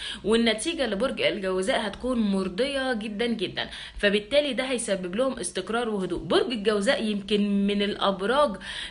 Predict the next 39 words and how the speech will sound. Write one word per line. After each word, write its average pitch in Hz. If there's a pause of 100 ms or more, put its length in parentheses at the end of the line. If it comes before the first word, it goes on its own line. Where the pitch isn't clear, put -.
اللي 214
هي، 262
آه، 180 (360)
اضغط 226
عليا 196 (360)
و-، 196
وتعبني 208
جدًا 180
وما 185
نمش 320
الليل، 233
ما 208
نمش 311
خالص، 185
ممكن 269
اقعد 247
باليومين 208
تلاتة 220
ما 190
نمش، 143 (260)
بس 196
في 220
حاجة -
انا 269
بحبها 233 (240)
وشغل 240
انا 254
بحبه 240
وهقدر 226
اني 214
انا 277
اساعد 269
فيه -
ويساعدني 269
والنتيجة 226
تكون 262
مرضية 233
بالنسبة 180
لي. 139